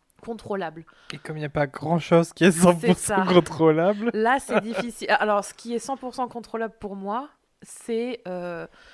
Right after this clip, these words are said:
Speaker 1: euh, on va dire, euh, le concret, c'est-à-dire, euh, tout ce qui va être les chiffres, tout ce qui va être les clients, tu vois, me donner des, me donner, euh,
Speaker 2: Des
Speaker 1: des,
Speaker 2: objectifs.
Speaker 1: des objectifs, des rythmes.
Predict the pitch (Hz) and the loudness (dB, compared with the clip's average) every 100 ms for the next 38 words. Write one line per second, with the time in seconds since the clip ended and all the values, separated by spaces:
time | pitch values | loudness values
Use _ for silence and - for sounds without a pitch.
0 | - _ _ - 170 170 165 165 160 - | -20 _ _ -18 -12 -10 -10 -10 -10 -12
1 | - 110 - 170 185 180 180 196 180 175 | -14 -18 -16 -10 -8 -8 -10 -10 -10 -10
2 | 170 170 185 220 208 214 202 185 170 185 | -10 -10 -10 -10 -10 -10 -10 -12 -12 -14
3 | 180 175 165 - _ _ - - 196 185 | -12 -12 -14 -20 _ _ -20 -18 -10 -10
4 | 180 190 - - 226 233 - - 196 - | -8 -10 -12 -12 -10 -12 -14 -16 -16 -14
5 | 180 175 170 - 196 - 214 208 214 226 | -10 -10 -12 -12 -10 -10 -8 -6 -6 -8
6 | 226 185 196 202 190 185 185 190 196 185 | -12 -8 -6 -4 -6 -10 -10 -10 -10 -10
7 | 180 170 - _ _ _ _ - 196 185 | -12 -14 -20 _ _ _ _ -12 -8 -6
8 | 196 202 208 196 175 165 175 170 170 143 | -6 -6 -8 -8 -10 -12 -12 -12 -12 -14
9 | 151 185 196 202 196 196 - 240 196 190 | -10 -6 -4 -4 -6 -8 -12 -12 -6 -6
10 | 180 226 - 247 | -6 -10 -12 -14